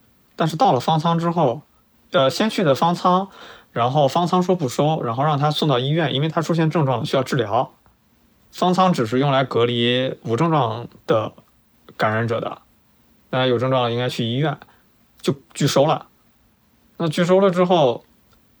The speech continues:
当时的这个转运车的司机态度特别的凶。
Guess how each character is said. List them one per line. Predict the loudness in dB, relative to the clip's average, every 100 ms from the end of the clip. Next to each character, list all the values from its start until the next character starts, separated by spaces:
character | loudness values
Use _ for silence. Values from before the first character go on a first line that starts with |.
| _
当 | 0 2
时 | 0 -2
的 | -2 0
这 | 0 0
个 | 0
转 | -2 -4
运 | -4 -4
车 | -2 2
的 | 0
司 | 0 -6 -4
机 | 0 -2
态 | -2 -6 0 0
度 | -2
特 | -14 _ 0 0
别 | 0 -4 0
的 | 0 0
凶。 | -2 -4 -4 -6